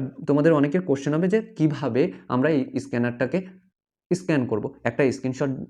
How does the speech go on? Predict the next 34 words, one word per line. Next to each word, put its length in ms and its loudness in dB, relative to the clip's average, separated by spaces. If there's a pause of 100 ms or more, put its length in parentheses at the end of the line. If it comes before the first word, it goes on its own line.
(100)
নিয়ে 200 2
নাও, 140 0 (260)
নিয়ে 340 2 (440)
ওই 80 4
যে 100 2
Chrome-এ 420 4
যে 340 4 (680)
স্ক্যানার 400 4
থাকে 440 -2 (180)
বা 180 4
অনেকের 400 2
ক্যামেরার 440 4
ওপর 300 2
দিকে 320 0 (220)
স্ক্যানার 400 2
থাকে, 340 -2 (160)
ওই 260 4
স্ক্যানার 380 0
দিয়ে 140 4
স্ক্যান 260 0
করবে, 220 2
একটা 180 0
লিংক 320 2
হবে, 140 -2 (260)
লিংক 260 4
আসবে, 300 2 (300)
তুমি 160 4
ওপেন 260 2
করবে, 280 0 (500)
তুমি 280 0
এইসব 240 0
জায়গায় 240 0
পৌঁছে 300 -4
যাবে। 160 -8